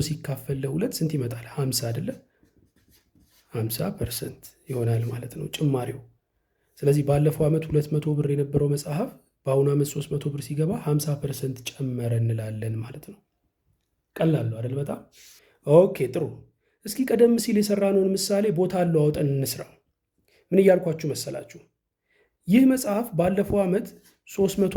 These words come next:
ብር ነበር የሚሸጠው። በአሁኑ ዓመት ግን ቀነሰና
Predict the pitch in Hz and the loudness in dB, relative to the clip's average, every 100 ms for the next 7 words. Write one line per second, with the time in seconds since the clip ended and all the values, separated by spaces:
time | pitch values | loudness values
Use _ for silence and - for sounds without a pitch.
0 | 175 165 156 127 135 131 127 143 139 240 | 2 4 4 2 0 -2 -4 -4 -6 -8
1 | - _ _ _ _ _ 156 180 208 208 | -10 _ _ _ _ _ 2 6 6 4
2 | 214 208 262 311 311 - _ _ - 214 | 2 0 0 0 0 -14 _ _ -4 0
3 | 220 208 208 | 0 0 0